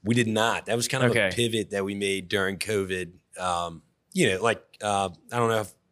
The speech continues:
Speaker 1: closely you followed kind of the restriction stuff, but
Speaker 2: Yeah, you, you, you had to serve hot food. It was hot
Speaker 1: Hot
Speaker 2: food
Speaker 1: food.
Speaker 2: for a while.
Speaker 1: Hot food.
Speaker 2: Hot popcorn worked.
Speaker 1: Yeah, <laughs>
Speaker 2: Um,
Speaker 1: yeah, it did.
Speaker 2: but then
Speaker 1: Crazy
Speaker 2: they changed
Speaker 1: enough.
Speaker 2: the rules on that.
Speaker 1: Yeah.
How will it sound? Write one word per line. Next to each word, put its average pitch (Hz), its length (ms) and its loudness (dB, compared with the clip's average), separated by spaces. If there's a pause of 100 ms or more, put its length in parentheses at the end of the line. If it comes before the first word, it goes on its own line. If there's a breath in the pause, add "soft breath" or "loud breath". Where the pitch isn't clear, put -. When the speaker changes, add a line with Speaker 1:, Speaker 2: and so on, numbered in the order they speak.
(100)
Speaker 1:
closely 113 380 2
you 101 120 -4
followed 101 380 2
kind 110 140 -2
of 101 60 -2
the 95 80 0
restriction 98 520 -6
stuff, 85 380 -8
but 92 220 -8 (140)
Speaker 2:
Yeah, 131 160 2
you, 127 140 2
you, 139 240 0
you 135 180 2
had 127 180 2
to 123 60 -2
serve - 420 2
hot - 260 0
food. 127 340 4
It - 60 -12
was 98 140 0
hot 139 140 4
Speaker 1:
Hot 123 80 0
Speaker 2:
food 160 260 10
Speaker 1:
food. - 80 4
Speaker 2:
for 135 120 8
a 123 80 10
while. 92 380 8
Speaker 1:
Hot 120 240 0
food. 98 380 -4
Speaker 2:
Hot 139 180 0
popcorn 127 460 2
worked. 123 360 4
Speaker 1:
Yeah, 123 240 4
<laughs> - 80 0
Speaker 2:
Um, 127 320 8
Speaker 1:
yeah, - 160 6
it 110 80 0
did. 131 320 2 (140)
Speaker 2:
but 127 220 4
then 147 80 4
Speaker 1:
Crazy 143 140 6
Speaker 2:
they 135 160 4
changed 135 100 6
Speaker 1:
enough. 143 100 6
Speaker 2:
the 160 40 8
rules 165 180 8
on 170 120 6
that. 113 300 4
Speaker 1:
Yeah. 127 240 2